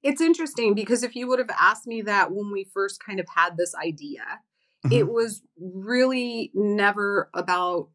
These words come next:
Speaker 1: supporting himself. It was about having something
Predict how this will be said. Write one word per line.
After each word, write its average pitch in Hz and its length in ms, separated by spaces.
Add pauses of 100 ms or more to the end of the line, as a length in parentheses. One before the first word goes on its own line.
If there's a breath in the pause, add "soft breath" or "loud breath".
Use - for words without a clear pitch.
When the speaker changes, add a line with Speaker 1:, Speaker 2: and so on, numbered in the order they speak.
(160)
Speaker 1:
supporting 185 540
himself. 156 540
It - 180
was 180 200
about 160 680 (500)
having 208 560
something 165 880